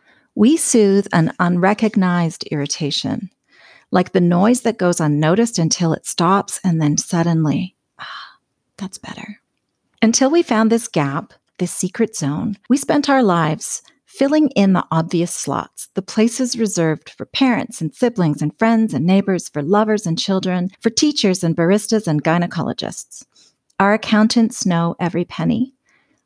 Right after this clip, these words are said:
Our hairdressers see gray roots at the napes of our neck we can never reach on our own. We thought our lives were full because all the spaces were filled.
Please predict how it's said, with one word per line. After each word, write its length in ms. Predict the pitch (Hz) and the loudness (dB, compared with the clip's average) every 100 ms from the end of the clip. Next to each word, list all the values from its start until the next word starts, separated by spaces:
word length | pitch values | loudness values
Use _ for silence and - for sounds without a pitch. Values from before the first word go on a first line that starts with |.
| - | -2
Our 120 | 226 | -2
hairdressers 760 | 220 247 247 160 165 - 165 | 2 2 2 2 -2 -2 -4
see 220 | - 185 | 0 0
gray 300 | 170 - 190 | 0 2 2
roots 400 | 180 185 - - | 4 2 0 -6
at 100 | 165 | -4
the 80 | - | 0
napes 400 | 156 160 165 - | 2 2 0 -4
of 100 | 196 | 0
our 140 | 196 180 | 2 2
neck 380 | 143 - - | 2 0 -6
we 80 | 170 | -8
can 200 | - 175 | -2 0
never 300 | 160 156 190 | 2 0 0
reach 340 | 180 160 - 185 | 0 -2 -2 -2
on 120 | 170 | -2
our 140 | 170 - | -2 -2
own. 320 | 165 151 180 _ _ _ _ | -2 -2 -4 _ _ _ _
We 120 | 285 | 2
thought 220 | 311 226 196 | 2 2 2
our 120 | 180 | 2
lives 440 | 175 180 214 - | 2 2 0 -2
were 100 | 190 | -4
full 480 | 190 - 233 - 208 _ _ - _ - | -2 -2 0 -2 -8 _ _ -20 _ -4
because 400 | 226 - 220 - - | -2 0 0 0 -2
all 380 | 196 208 214 | 2 2 2
the 120 | 226 247 | 2 -2
spaces 540 | - 180 185 185 - | 0 -2 -2 -6 -6
were 140 | 180 | -6
filled. 580 | 175 - 85 - - - | -6 -6 -6 -8 -12 -16